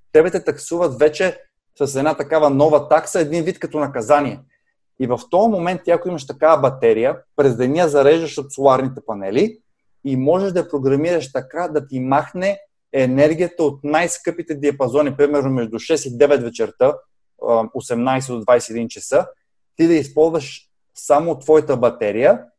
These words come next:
и да не ползваш електричество от мрежата, понеже тогава е скъпо. И да кажем, вече става дванайсет часа през нощта,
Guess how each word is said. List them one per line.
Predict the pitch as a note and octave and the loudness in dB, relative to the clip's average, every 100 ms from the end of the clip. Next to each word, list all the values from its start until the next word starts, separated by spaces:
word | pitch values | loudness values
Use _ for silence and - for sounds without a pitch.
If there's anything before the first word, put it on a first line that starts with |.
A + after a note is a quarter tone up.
| - | -8
и | C3+ | -4
да | C3 | -2
не | B2 A#2+ | -4 0
ползваш | D3 E3 F3 D3 | 2 4 2 0
електричество | D#3 C#3+ C#3 D3+ E3+ - - E3+ - E3+ | 0 0 -2 -8 -8 -10 -6 -6 0 2
от | F3 - - _ _ _ | 2 0 -16 _ _ _
мрежата, | C3 B2+ B2+ B2+ D#3+ - D3 | -4 4 4 4 2 0 -2
понеже | C#3 D3 E3 D3 | 0 0 0 0
тогава | C#3 D3+ C#3+ | 4 4 4
е | |
скъпо. | C#3 F3 C#3+ G#2 _ _ | 0 -4 -4 -8 _ _
И | C#3+ | -2
да | C3 - | -2 0
кажем, | F3 G#3 G3 | 0 0 -2
вече | F3+ F3 | -4 -6
става | C3+ E3+ F#3+ | -6 0 0
дванайсет | D#3 D#3+ D#3+ D3 | 0 -2 -2 -6
часа | - C3+ | -10 -8
през | A#2+ A2 | -6 -8
нощта, | G#2+ - A2+ G3 | -10 -4 -4 -4